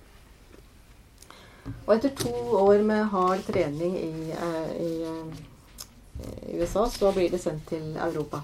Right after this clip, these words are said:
for å slåss. Og da blir de veldig overrasket over at der blir de faktisk tatt som vanlige mennesker.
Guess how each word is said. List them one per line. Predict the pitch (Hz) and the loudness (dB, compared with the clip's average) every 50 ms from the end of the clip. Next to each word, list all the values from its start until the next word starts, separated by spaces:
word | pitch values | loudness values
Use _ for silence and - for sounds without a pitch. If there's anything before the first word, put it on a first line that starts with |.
| - - - - - - - - - | -10 -14 -20 -20 -20 -20 -20 -20 -14
for | - - - | -14 -12 -12
å | - | -10
slåss. | - - - - - - - - - - - - - - - - - - - - - - - - - | -10 -10 -10 -12 -16 -18 -20 -20 -20 -20 -20 -20 -20 -20 -20 -20 -20 -20 -20 -20 -20 -20 -16 -8 -4
Og | 175 185 | 0 2
da | 208 247 233 | 2 2 4
blir | 185 175 165 170 175 | 2 2 2 2 2
de | 220 247 233 - - - - - - - - - - - - - - - - - 196 | 2 0 0 -4 -8 -12 -18 -20 -20 -20 -20 -20 -20 -20 -20 -20 -20 -18 -14 -10 -6
veldig | 190 185 151 165 175 180 180 180 180 185 180 185 185 - | -4 -2 0 0 2 2 2 2 2 0 0 0 2 4
overrasket | 202 175 170 160 160 - - 233 | 4 4 4 0 -2 -4 -2 0
over | 262 226 196 196 202 | 0 0 0 0 -2
at | 202 202 - | -2 -4 -4
der | 175 180 233 285 320 320 302 285 - - 208 226 - 190 | -4 -4 -4 -4 -6 -8 -8 -8 -10 -10 -10 -12 -6 0
blir | 196 208 | 0 0
de | 208 233 | 0 0
faktisk | - 175 175 - 202 196 - - | -2 -2 -2 -2 -8 -8 -8 -12
tatt | 165 156 - - - | -12 -12 -12 -10 -2
som | - 180 180 185 | 0 0 0 2
vanlige | 180 175 175 185 160 147 147 165 165 | 0 2 2 2 0 0 -2 -4 -4
mennesker. | 156 139 - - 392 415 - | -4 -6 -2 0 0 0 0